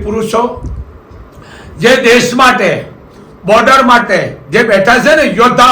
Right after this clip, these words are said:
આપણા, કે જે દુશ્મનનો અંદર નથી અંદર, કારણ કે ધરતી માં છે, પગ નથી મૂકવા દેતા અને દુશ્મનને ખતમ કરી નાખે છે, ખાત્મો બોલાવી દે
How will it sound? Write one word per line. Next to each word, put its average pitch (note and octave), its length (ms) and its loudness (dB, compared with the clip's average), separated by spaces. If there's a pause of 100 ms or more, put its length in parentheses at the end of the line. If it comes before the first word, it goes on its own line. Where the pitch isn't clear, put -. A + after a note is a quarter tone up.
આપણા, F#3 320 -2 (440)
કે E3+ 160 -6
જે F#3+ 80 -4 (160)
દુશ્મનનો D4+ 560 -2
અંદર C4 300 0
નથી B3 320 -2
અંદર, A#3 220 -2
કારણ A#3 260 -2
કે B3 80 -6 (140)
ધરતી F3+ 400 -4
માં G3+ 400 2
છે, C#3 120 -10 (520)
પગ C4+ 200 0 (140)
નથી B3 280 -4
મૂકવા B3 340 -4
દેતા A#3 260 0
અને G#3+ 180 -2
દુશ્મનને G#3 460 -4
ખતમ G#3 340 -4
કરી G3 220 -4
નાખે E3+ 280 -6
છે, - 80 -14
ખાત્મો A#3 440 -2
બોલાવી E3+ 400 -4
દે D3 120 -12